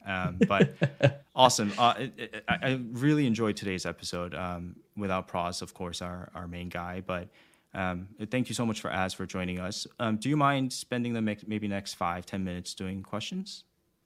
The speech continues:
Speaker 2: Absolutely not. No, we've had two, two super chats,
Speaker 1: Do we?
Speaker 2: actually.
Speaker 1: Okay. Okay.
Speaker 2: So
Speaker 1: Let's go through
Speaker 2: we
Speaker 1: it.
Speaker 2: could start with those.
Speaker 1: Okay.
Speaker 2: Uh, okay, so this is from, uh, Christopher Con. Thank you for the super chat. Uh, "I planned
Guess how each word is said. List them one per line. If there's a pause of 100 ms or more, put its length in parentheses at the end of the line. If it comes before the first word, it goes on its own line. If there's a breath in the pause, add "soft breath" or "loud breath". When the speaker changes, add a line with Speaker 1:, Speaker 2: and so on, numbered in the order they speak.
(320)
Speaker 2:
Absolutely
not.
No,
we've
had
two,
two
super
chats, (140)
Speaker 1:
Do
we?
Speaker 2:
actually.
Speaker 1:
Okay. (240)
Okay. (120)
Speaker 2:
So (160)
Speaker 1:
Let's
go
through
Speaker 2:
we
Speaker 1:
it.
Speaker 2:
could
start
with
those. (220)
Speaker 1:
Okay. (1300 soft breath)
Speaker 2:
Uh,
okay,
so
this
is
from,
uh,
Christopher
Con. (420 soft breath)
Thank
you
for
the
super
chat. (100)
Uh,
"I
planned